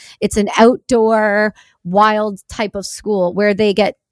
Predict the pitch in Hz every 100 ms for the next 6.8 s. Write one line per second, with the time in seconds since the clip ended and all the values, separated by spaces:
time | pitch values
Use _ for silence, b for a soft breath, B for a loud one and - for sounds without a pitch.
0 | _ 208 202 208 214 190 190 180 196 196
1 | 220 202 214 202 202 165 185 185 - 208
2 | 202 - 214 208 202 190 - - 196 -
3 | 208 190 196 196 202 - 202 190 175 160
4 | - 240 226 - 220 214 B B _ 240
5 | 247 254 262 247 233 220 - 220 220 214
6 | 214 208 202 202 190 202 196